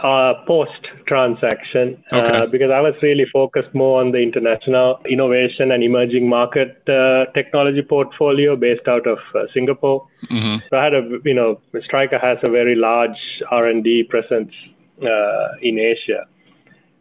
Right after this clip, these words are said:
Speaker 1: So once the robotics acquisition took place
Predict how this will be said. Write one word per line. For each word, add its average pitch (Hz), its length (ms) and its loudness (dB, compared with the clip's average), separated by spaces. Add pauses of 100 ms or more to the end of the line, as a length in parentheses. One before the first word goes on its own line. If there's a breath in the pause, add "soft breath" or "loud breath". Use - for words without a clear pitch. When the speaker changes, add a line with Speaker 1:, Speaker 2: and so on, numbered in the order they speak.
(120)
Speaker 1:
So 110 500 0 (300)
once 131 240 0 (100)
the 131 120 0
robotics 120 500 0
acquisition 117 640 -2
took - 240 -4
place 120 300 2